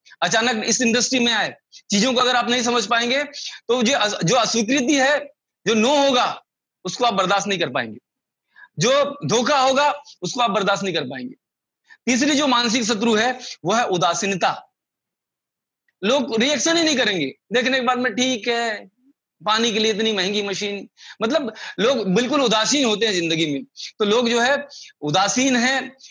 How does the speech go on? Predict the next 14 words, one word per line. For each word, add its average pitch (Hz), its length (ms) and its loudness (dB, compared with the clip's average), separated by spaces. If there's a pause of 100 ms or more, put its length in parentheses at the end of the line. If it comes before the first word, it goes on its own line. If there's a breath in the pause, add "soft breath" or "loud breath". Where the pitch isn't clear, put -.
(140 loud breath)
और 214 200 2
ये 220 140 2
आपको 202 360 0
face 196 220 -2
करना 202 220 -2
पड़ेगा, 196 300 0
उदासीनता 185 600 -2
को 214 140 0
भी। 240 260 -4 (300 loud breath)
और 170 140 0
चौथा 190 380 -2
जो 214 120 0
चीज 180 260 -2
है 180 260 -2